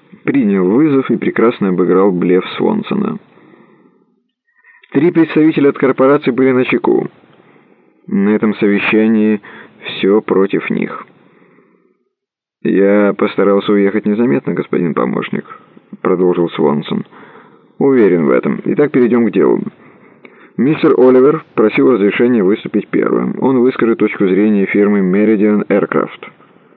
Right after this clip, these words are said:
Свонсон поглядел на тяжелый подбородок Оливера, на то, как он копался в бумагах на столе. Оливер ему не нравился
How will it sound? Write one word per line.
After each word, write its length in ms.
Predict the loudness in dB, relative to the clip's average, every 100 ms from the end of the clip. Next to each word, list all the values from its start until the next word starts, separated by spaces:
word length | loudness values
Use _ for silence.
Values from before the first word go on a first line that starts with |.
| _ _ _ _ _ _ _ _ -12 -2
Свонсон 440 | 0 0 -2 -2
поглядел 440 | 0 0 0 0
на 100 | 0
тяжелый 360 | -2 0 2 2
подбородок 600 | 0 0 2 2 0 0
Оливера, 460 | 2 2 2 2 -2 -12 -20 -20 -20 -8
на 220 | -2 -2 0
то, 140 | 0
как 160 | 0 -2
он 120 | -2
копался 440 | 0 0 0 0
в 80 | 0
бумагах 500 | 0 0 0 0 0
на 100 | -4
столе. 420 | -4 -2 -2 -2 -6 -18 -20 -20 -20 _ _
Оливер 420 | -2 0 0 0 0
ему 240 | 0 0
не 140 | 0
нравился 880 | 2 2 2 2 2 0 -4 -4 -6